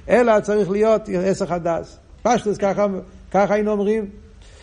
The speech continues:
אבל יש מהרבה מיימר שלם,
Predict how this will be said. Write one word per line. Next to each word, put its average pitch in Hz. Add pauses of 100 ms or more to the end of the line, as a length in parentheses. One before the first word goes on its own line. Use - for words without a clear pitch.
(360)
אבל -
יש 165
מהרבה 190
מיימר 180
שלם, 151